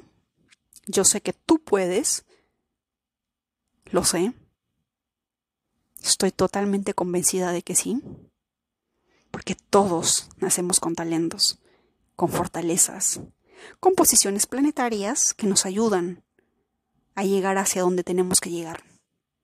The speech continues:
Y que de alguna manera la, los obstáculos o situaciones son simplemente situaciones que debemos sobrepasar para que nos muestren nuestro verdadero poder.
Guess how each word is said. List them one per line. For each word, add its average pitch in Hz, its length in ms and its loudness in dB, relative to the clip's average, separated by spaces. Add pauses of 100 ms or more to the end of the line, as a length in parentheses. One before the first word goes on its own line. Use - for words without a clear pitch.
(1040)
Y 254 80 0
que 254 160 6
de 247 60 6
alguna 302 280 4
manera 240 440 2
la, 202 260 0
los 190 300 0
obstáculos 190 760 2
o 202 40 0
situaciones 202 760 0 (540)
son - 180 2
simplemente 285 640 2
situaciones 240 560 0
que 220 140 -4
debemos 226 380 0
sobrepasar 196 760 -2 (840)
para 208 200 -4
que - 160 -2
nos 185 240 2
muestren 214 580 0
nuestro 180 360 0
verdadero 180 640 -2 (480)
poder. 175 580 2